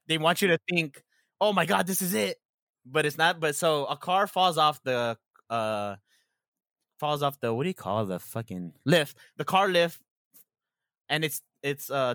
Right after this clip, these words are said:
tied to something. So the car rolls back and it almost, it's tied to a, a winch. And the, the,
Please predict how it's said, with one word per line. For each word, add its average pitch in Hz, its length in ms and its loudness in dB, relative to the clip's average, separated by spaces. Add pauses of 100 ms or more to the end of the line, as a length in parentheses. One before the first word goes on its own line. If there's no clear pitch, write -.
tied 165 360 2
to 156 160 -6
something. 127 400 -6
So 139 320 -4 (520)
the 135 80 -8
car 208 300 4
rolls 190 400 2
back 175 400 2 (160)
and 143 160 -2
it - 80 -8
almost, 185 440 -2
it's 156 220 0
tied 185 360 0
to 175 260 0
a, 131 240 2
a 123 100 0
winch. 139 520 -4 (1160)
And 151 140 -2
the, 147 160 2 (100)
the, 123 840 0